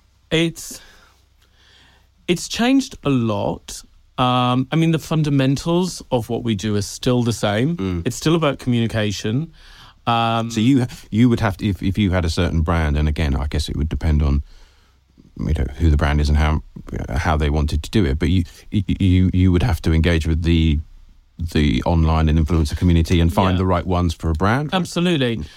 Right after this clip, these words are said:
Speaker 1: I think it happened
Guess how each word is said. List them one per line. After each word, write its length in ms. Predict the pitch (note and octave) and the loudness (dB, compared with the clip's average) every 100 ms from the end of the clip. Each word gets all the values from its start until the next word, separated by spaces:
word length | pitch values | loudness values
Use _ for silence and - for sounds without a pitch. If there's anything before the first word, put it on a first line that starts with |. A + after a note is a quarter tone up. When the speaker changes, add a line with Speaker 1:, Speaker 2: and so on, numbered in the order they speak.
| - - - | -20 -10 -6
Speaker 1:
I 80 | |
think 300 | - F#3 F3 - - - - _ _ _ - - _ _ - | -2 -2 -2 -6 -20 -20 -20 _ _ _ -20 -20 _ _ -2
it 180 | A3+ - | -2 -2
happened 680 | - A3+ - B3+ B3 - | -4 -2 0 2 2 0